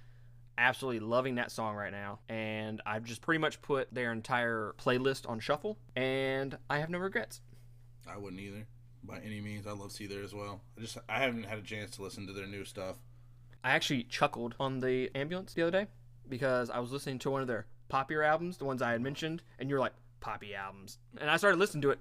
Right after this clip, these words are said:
Speaker 1: and I chuckled.
Speaker 2: That's funny. So I've been listening to an oldie classic, some Breaking Benjamin, uh, Phobia.
Speaker 1: Best album ever.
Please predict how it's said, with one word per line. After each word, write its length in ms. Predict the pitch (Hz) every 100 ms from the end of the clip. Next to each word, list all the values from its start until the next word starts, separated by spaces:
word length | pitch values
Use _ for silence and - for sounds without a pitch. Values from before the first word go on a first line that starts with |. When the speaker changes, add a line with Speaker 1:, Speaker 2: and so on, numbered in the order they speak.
| - -
Speaker 1:
and 80 | 123
I 80 |
chuckled. 280 | 117 113 - - - - - - - - -
Speaker 2:
That's 140 | -
funny. 180 | - - - - - - - - - - - - -
So 180 | 147
I've 120 | 143 185
been 160 | 190
listening 440 | 175 165 156 156 151
to 1120 | - 147 143 139 139 139 139 139 135 135 131
an 140 | 123 120 139
oldie 520 | 135 143 147 156 165
classic, 540 | - 135 - 190 - - - - -
some 380 | - 131 120 110
Breaking 300 | 120 127 131
Benjamin, 500 | 127 123 123 127 123
uh, 240 | 104 104
Phobia. 460 | 101 113 120 165 226 - - - - - -
Speaker 1:
Best 400 | 123 123 120 -
album 300 | 117 113 117
ever. 340 | - 117 123